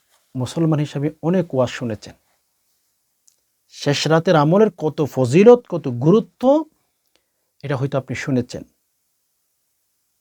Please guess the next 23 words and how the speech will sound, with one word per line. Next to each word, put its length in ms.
অনেক 240
ওয়াজের 320
মধ্যে 200
পাওয়া 240
যায়। 180
তবে 160
আমিও 440
আপনাদেরকে 340
একটু 320
ব্যতিক্রম 480
করে 160
কোনা-, 260
শোনানোর 320
চেষ্টা 340
করব। 340
ফজরের 400
আগে 380
শেষ 360
রাতের 240
ইবাদতের 580
কত 200
ফজিলত 500
আছে। 280